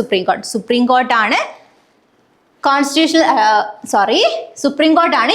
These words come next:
യു പി എസ് സിയുടെ മെമ്പേഴ്സിനെയും ചെയർപേഴ്സിനെയും അപ്പോയിന്റ് ചെയ്യുന്നത് എന്നാണ് ഈ ഓപ്ഷൻ പറയുന്നത്. ശരിയോ തെറ്റോ എന്നുള്ളത് നിങ്ങൾ ആലോചിക്കണം. The fourth one, it can only recruit for all India services but not central civil services.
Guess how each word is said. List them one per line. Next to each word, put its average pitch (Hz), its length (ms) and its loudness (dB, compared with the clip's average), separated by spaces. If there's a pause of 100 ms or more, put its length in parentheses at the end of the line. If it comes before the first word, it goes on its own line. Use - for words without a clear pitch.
യു 240 180 0
പി 214 40 -2
എസ് 196 160 4
സിയുടെ 381 240 2
മെമ്പേഴ്സിനെയും 220 500 0
ചെയർപേഴ്സിനെയും 220 760 0 (640)
അപ്പോയിന്റ് 440 520 0
ചെയ്യുന്നത് 294 460 2
എന്നാണ് 262 440 2
ഈ 381 260 0
ഓപ്ഷൻ 262 240 -2
പറയുന്നത്. 226 340 -2
ശരിയോ 294 400 0
തെറ്റോ 302 300 0
എന്നുള്ളത് 285 300 2
നിങ്ങൾ 262 160 2
ആലോചിക്കണം. 190 560 -2 (500)
The 285 80 2 (180)
fourth 339 300 2 (140)
one, 330 100 -2 (180)
it 247 100 -6 (100)
can 349 140 0 (180)
only 277 280 2 (120)
recruit 294 380 0
for 254 100 2 (120)
all 240 160 2 (100)
India 269 200 0 (120)
services 196 560 -2 (480)
but 233 140 0 (220)
not 254 220 2 (180)
central 226 360 0 (140)
civil 196 220 -2 (120)
services. 185 520 -2